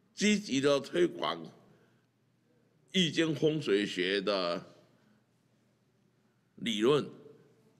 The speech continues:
啊，来弘扬与受惠，啊，让大家立足点、风水学、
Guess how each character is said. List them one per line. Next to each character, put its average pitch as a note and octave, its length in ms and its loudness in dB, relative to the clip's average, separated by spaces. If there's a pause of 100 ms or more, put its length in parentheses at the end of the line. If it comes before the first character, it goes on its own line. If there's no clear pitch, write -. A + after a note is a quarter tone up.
(1300)
啊， B2+ 220 0
来 B2+ 240 2 (2000)
弘 D3+ 300 0
扬 G2 260 0
与 F#2+ 240 -2
受 C3+ 300 2
惠， B2 300 -2 (2000)
啊， F#3+ 280 4
让 A#3 200 -2
大 A#3 180 0
家 A3 360 0 (880)
立 D4 300 4
足 G#3 180 6
点、 C#3+ 300 2 (960)
风 G#3+ 260 4
水 C#3 240 4
学、 A#2 340 0